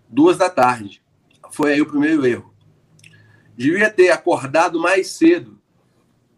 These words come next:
Por que acordar mais cedo? Porque se você acorda duas da tarde, que hora você vai dormir?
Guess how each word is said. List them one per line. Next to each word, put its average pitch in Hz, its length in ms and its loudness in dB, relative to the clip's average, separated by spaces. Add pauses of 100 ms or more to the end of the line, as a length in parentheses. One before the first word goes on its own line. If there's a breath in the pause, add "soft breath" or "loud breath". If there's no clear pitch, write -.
(800)
Por 147 220 -4
que 185 100 0
acordar 160 380 0
mais 147 200 -4
cedo? 127 320 -2
Porque 170 480 2
se - 140 -16
você 185 80 -4
acorda 160 280 0
duas 151 200 0
da 147 120 0
tarde, 180 360 -2
que 185 80 0
hora 175 160 2
você 175 100 -6
vai 160 140 -2
dormir? 131 400 -2